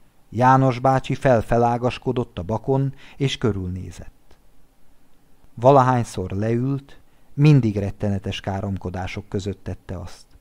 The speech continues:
A szél a fejére hajtotta a subája gallériát, amire meg a széllel pörölt.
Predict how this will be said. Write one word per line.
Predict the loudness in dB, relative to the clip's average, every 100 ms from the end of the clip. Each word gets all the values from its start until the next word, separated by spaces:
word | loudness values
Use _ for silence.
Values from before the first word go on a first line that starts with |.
| -20 -20 _ _ -20 _
A | -12
szél | -4 2 4 2
a |
fejére | 2 2 2 2 2
hajtotta | 0 0 -4 -8 -8
a | -8
subája | -6 -2 0 0 0
gallériát, | 0 2 2 2 2 2 0 -4 -14 _ _ _
amire | 0 2 4 4
meg | 4 2
a | 0
széllel | 2 2 0 -4 -8
pörölt. | -8 -10 -10 -16 -20